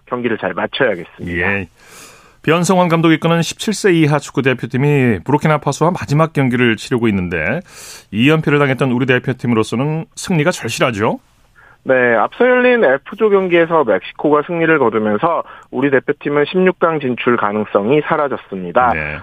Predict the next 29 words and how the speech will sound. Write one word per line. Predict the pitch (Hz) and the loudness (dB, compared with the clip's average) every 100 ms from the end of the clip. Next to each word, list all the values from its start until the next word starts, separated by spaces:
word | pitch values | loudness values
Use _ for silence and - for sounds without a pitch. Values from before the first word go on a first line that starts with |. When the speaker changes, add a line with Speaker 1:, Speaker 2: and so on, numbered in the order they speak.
| - | -6
Speaker 1:
부르키나파소를 | 135 139 160 151 - 151 151 151 | -4 -2 0 0 0 0 2 2
이겨도 | 131 135 135 | 2 0 0
일 | 127 202 196 | 0 0 0
승 | 208 180 | 0 0
이 | 127 147 | -4 -4
패 | - 165 | -2 0
승점 | 202 190 185 185 | -2 0 -2 0
삼 | 196 208 | 0 2
점이기 | 202 185 127 110 | 2 0 -2 -4
때문에 | - 104 101 123 175 139 - _ | -4 -2 0 -2 -2 -6 -18 _
사 | - 135 | -2 0
점인 | 135 151 113 131 | 0 -2 -4 -4
멕시코에 | 104 101 - 107 113 | -4 -6 -4 0 0
밀리게 | 104 107 120 113 | 0 0 2 2
됐습니다. | - - 90 85 101 98 - - - | -2 -14 -14 -4 -2 -2 -6 -20 -6
하지만 | 175 165 180 180 165 | -4 0 2 0 -2
지난 | 175 208 220 | -2 0 0
두 | 170 | -4
경기에서 | 165 247 233 214 190 180 | -2 0 2 2 2 0
좀 | 175 160 135 | 0 -2 -2
아쉬운 | 69 98 180 180 | -2 -2 -2 0
경기를, | 147 113 113 123 147 - | 2 0 2 0 0 0
결과를 | 120 120 143 160 | 0 2 2 2
낸 | 110 | 0
만큼 | 104 104 - 170 127 - - | -2 -4 0 0 -2 -12 -12
유종의 | 123 143 214 202 | -8 0 2 2
미를 | 170 151 160 | 2 2 2
거두기 | 160 113 107 107 | 2 -2 -4 -6
위해서 | 101 104 139 135 | -2 -2 0 -4